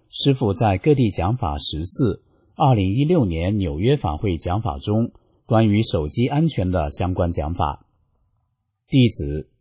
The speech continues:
请师父多讲讲注意手机使用安全问题。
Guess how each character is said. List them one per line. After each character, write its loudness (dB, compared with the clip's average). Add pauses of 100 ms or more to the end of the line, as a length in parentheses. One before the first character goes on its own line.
(120)
请 0
师 0
父 -4
多 2
讲 -2
讲 -2
注 -2
意 2
手 -4
机 0
使 -6
用 -2
安 0
全 -4
问 -2
题。 -10